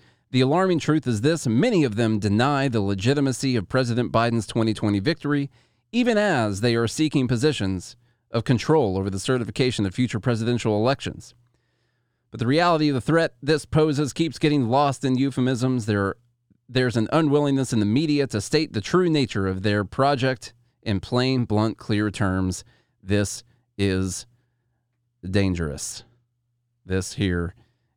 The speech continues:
is dangerous. Now, that's why they want to do that. This gets its own dumb bleep because,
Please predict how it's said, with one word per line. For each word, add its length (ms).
is 260
dangerous. 640
Now, 180
that's 280
why 120
they 120
want 160
to 60
do 160
that. 180
This 200
gets 220
its 160
own 180
dumb 220
bleep 300
because, 400